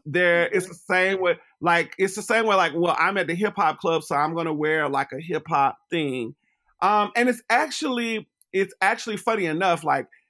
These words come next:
Speaker 1: there is always a difference with a white kid who's been raised around black folk,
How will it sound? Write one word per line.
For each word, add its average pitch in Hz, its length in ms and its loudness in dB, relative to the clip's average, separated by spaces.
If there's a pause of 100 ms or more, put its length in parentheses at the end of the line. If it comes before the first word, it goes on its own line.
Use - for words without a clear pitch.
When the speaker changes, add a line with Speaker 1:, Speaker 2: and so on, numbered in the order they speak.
(360)
Speaker 1:
there 190 300 2
is 226 280 -2
always 202 500 2
a 175 60 2
difference 151 640 -4
with 151 220 -2
a 151 80 4
white 147 360 -2
kid 165 380 -6
who's 160 200 -10
been 135 320 -4
raised 147 420 0 (100)
around 135 460 -4
black 170 360 -2
folk, 180 300 -2